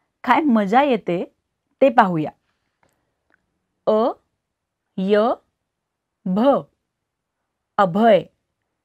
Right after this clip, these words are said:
शी, प, सा, डी. सापशिडी. फ, र, स, द, चन.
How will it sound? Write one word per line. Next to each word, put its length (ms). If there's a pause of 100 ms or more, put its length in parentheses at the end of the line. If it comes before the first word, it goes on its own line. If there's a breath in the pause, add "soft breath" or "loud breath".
(140)
शी, 500 (720)
प, 60 (880)
सा, 420 (840)
डी. 340 (760)
सापशिडी. 840 (960)
फ, 140 (920)
र, 320 (580)
स, 220 (1000)
द, 180 (1120)
चन. 320